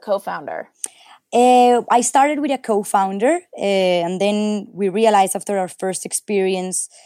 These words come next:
Speaker 2: that it was best for me to continue, uh, with On Board on, on my own. Um, and that's, that's how, how I developed it. Of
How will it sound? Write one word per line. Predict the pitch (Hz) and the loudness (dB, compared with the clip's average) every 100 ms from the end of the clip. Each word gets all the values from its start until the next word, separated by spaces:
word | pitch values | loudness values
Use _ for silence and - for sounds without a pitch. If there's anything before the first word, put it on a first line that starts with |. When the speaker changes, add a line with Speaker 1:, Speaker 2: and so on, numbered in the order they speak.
| _ _ _ | _ _ _
Speaker 2:
that | 180 170 165 160 160 156 | 2 4 4 4 2 0
it | - 170 | -6 -8
was | 185 170 - _ _ _ - | -8 -8 -10 _ _ _ -20
best | 180 180 - | -10 -10 -8
for | 202 190 | -8 -8
me | 185 | -6
to | 202 | -8
continue, | - 180 170 202 196 202 226 _ _ _ _ | -8 -12 -8 -6 -6 -6 -8 _ _ _ _
uh, | 190 190 180 175 170 165 160 156 160 | 0 2 4 2 2 2 0 -2 -2
with | 185 196 | 0 0
On | 185 175 | 0 0
Board | 185 190 185 _ _ _ _ - | 2 2 0 _ _ _ _ -6
on, | 190 190 185 170 165 - | -4 -2 -4 -4 -8 -8
on | 185 | -4
my | 196 180 180 | 0 2 4
own. | 220 277 311 | 4 4 2
Um, | 254 190 180 170 165 165 160 156 - _ _ - | 0 0 2 4 2 0 -4 -8 -16 _ _ -2
and | 214 | 2
that's, | 214 220 - - - - - - | 4 2 0 -6 -8 -10 -10 0
that's | 196 - | 0 2
how, | 208 208 196 180 - - | 2 2 2 -2 -8 -4
how | 180 175 | 2 4
I | 165 165 165 160 | 2 0 -4 -6
developed | 170 185 170 165 | -2 0 0 -4
it. | - | -14
Of | 160 | -14